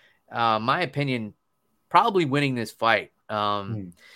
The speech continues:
Speaker 1: he was controlling the action on the feet. Green was, like, probably the more aggressive striker, but Lanise, I thought, was landing more.
Speaker 2: Hmm.
Speaker 1: And then he was getting Green to the ground and kinda wearing on him. But then,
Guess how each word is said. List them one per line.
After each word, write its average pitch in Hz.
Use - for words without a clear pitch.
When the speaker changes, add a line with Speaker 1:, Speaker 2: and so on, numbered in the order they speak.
Speaker 1:
he 127
was 139
controlling 160
the 139
action 147
on 143
the 117
feet. 147
Green 180
was, 131
like, 123
probably 160
the 120
more 120
aggressive 107
striker, 110
but 104
Lanise, 113
I 110
thought, 113
was 95
landing 110
more. 120
Speaker 2:
Hmm. 104
Speaker 1:
And 113
then 117
he 143
was 139
getting 135
Green 117
to 120
the 110
ground 117
and 95
kinda 117
wearing 110
on 120
him. 127
But 107
then, 123